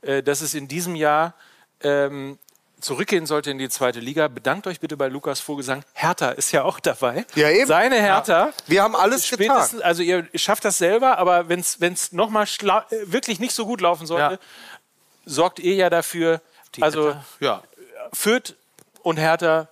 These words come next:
Speaker 1: Platz achtzehn und siebzehn, würde ich mal sagen, oder?
Speaker 2: Ja, also ich glaub, Bielefeld und Bochum
Speaker 3: Oh,
Speaker 2: werden nicht
Speaker 3: oh, jetzt
Speaker 2: zwangsläufig direkt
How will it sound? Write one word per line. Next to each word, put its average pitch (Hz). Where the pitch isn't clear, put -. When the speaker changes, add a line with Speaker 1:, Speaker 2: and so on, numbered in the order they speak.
Speaker 1:
Platz -
achtzehn 156
und 131
siebzehn, 117
würde 110
ich -
mal 107
sagen, 104
oder? 214
Speaker 2:
Ja, 139
also 131
ich 139
glaub, 156
Bielefeld 196
und 147
Bochum 202
Speaker 3:
Oh, 302
Speaker 2:
werden 170
nicht 190
Speaker 3:
oh, 196
jetzt -
Speaker 2:
zwangsläufig 165
direkt 175